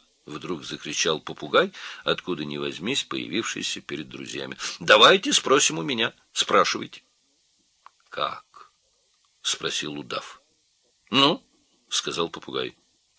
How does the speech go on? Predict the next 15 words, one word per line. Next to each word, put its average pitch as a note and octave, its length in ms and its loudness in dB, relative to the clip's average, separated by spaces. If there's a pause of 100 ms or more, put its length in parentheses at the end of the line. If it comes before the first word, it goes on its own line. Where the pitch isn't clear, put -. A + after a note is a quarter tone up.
(240)
Рост E3 640 10
удавов, D3 640 8
как - 260 6
правило, D3 600 8
измеряется B2 1300 6 (560)
с - 160 8
хвоста. - 800 6 (1120)
Это A#2 220 6
у A#2+ 80 6
тебя A2 200 4
что? - 300 2 (880)
Это - 180 -12
у B1+ 40 -10
меня B1+ 260 -10
голова. C2 540 -10